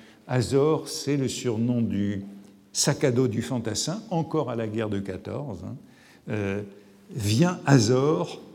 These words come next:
et d'un coup d'épaule, il fait remonter sur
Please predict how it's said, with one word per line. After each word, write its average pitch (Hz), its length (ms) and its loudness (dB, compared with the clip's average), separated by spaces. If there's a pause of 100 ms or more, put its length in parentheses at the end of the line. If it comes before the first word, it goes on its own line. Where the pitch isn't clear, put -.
(220)
et 151 140 2
d'un 120 240 2
coup 190 260 2
d'épaule, 139 720 2 (240)
il 117 100 -4
fait - 180 -4
remonter 135 600 4
sur - 260 -4